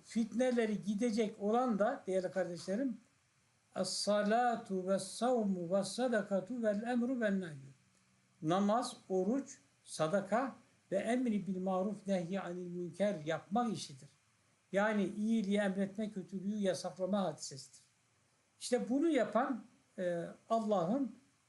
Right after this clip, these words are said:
has kuludur. Allah'ın rızasına ermiş kuldur.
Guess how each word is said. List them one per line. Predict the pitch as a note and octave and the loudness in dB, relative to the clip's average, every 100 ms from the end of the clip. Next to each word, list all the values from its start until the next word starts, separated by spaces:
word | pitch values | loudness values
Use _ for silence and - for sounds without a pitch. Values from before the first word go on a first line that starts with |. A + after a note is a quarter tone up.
| _ | _
has | - A#3 A#3 - | 0 2 2 -4
kuludur. | F3+ D#3+ D#3 C4+ - _ _ _ | -4 -4 -2 -4 -6 _ _ _
Allah'ın | - G#3 G3+ D#3+ G#3+ F3+ | -2 0 2 2 0 0
rızasına | F3 E3+ E3+ D#3+ G#3 B3 - _ _ | -2 -2 -4 0 0 -2 -6 _ _
ermiş | G3 F#3+ F#3+ - | -2 0 -2 -4
kuldur. | C#3 B2+ - | -12 -14 -18